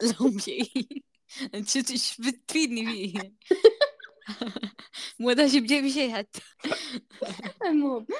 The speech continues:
Speaker 2: أنت ابحث عن التغيير، أنت
Speaker 1: مم.
Speaker 2: بنفسك، صلح نفسك، صلح نفسك، شوف الشيء اللي قاعد يفيدك أنت.
Speaker 1: مم.
Speaker 2: أنت، أنت شوف الناس اللي قاعد تأذيهم حولك.
Speaker 1: صح.
Speaker 2: ما في، ما في مشاعر إنسانية شوي، ما في رحمة،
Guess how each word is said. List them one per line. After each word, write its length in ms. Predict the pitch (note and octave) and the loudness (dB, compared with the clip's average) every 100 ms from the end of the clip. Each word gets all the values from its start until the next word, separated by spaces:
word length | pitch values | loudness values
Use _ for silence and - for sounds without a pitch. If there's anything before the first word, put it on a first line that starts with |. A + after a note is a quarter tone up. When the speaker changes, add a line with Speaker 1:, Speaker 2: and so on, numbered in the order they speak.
| - - | -8 -2
Speaker 2:
أنت 240 | C#4 A#3+ | -2 -2
ابحث 340 | C4+ D4 C#4 A#3 | -6 -6 -6 -2
عن 160 | A#3 B3 | -2 -2
التغيير، 580 | - A#3+ B3 C4+ G#3+ _ - | -6 -6 -2 -2 -2 _ -6
أنت 260 | C4+ B3+ G#3 | -4 -4 -4
Speaker 1:
مم. 60 | |
Speaker 2:
بنفسك، 320 | A#3 G3 F#3 - _ | -4 -4 -6 -16 _
صلح 320 | E4 E4+ C4 A#3 | -4 -4 -4 -6
نفسك، 480 | G#3 - F3+ _ _ _ - | -8 -10 -14 _ _ _ -8
صلح 380 | C#4 D#4+ D4 | -4 -4 -4
نفسك، 360 | A#3 A#3 - - _ - - | -8 -10 -10 -14 _ -20 -6
شوف 240 | - F4 | -4 -2
الشيء 220 | D4 D4+ | -2 -2
اللي 120 | B3+ G#3+ | -2 -2
قاعد 320 | C4+ G#3 G3+ | -4 -4 -8
يفيدك 500 | G3 A#3+ A#3+ E3 G3+ | -6 -6 -6 -8 -8
أنت. 200 | A3 - - _ _ _ - | -10 -10 -20 _ _ _ -2
Speaker 1:
مم. 200 | G#3 G3 | 0 2
Speaker 2:
أنت، 100 | D#4+ _ _ _ C4+ - G4 | 0 _ _ _ -20 2 2
أنت 140 | G4 | 2
شوف 260 | - E4 C4 | 2 2 4
الناس 320 | B3 C#4+ - | 4 2 0
اللي 120 | A3 | -2
قاعد 220 | A#3 A3 | -2 -2
تأذيهم 520 | - F#3 F#3+ A#3 F#3+ | -4 -4 -2 -4 -6
حولك. 580 | - F3 E3+ F3+ - - _ _ _ _ - | -12 -12 -12 -12 -16 -20 _ _ _ _ -8
Speaker 1:
صح. 340 | B3+ - - B3 | -8 -8 -2 4
Speaker 2:
ما 140 | C#4 | 4
في، 180 | C#4 A#3 | 4 2
ما 160 | A3 | 2
في 140 | A3+ A3+ | 0 -2
مشاعر 460 | F#3 - G#3 F#3 F#3 | -2 -4 -4 -2 -4
إنسانية 600 | F#3+ - G3+ G#3 G3 F3+ | -6 -6 -4 -2 -2 -4
شوي، 380 | - F#3+ F#3 - _ _ _ _ - | -6 -4 -4 -8 _ _ _ _ -2
ما 100 | A3 | -2
في 180 | G#3+ G3 | 0 -4
رحمة، 420 | G3 - G#3 | -4 -4 -6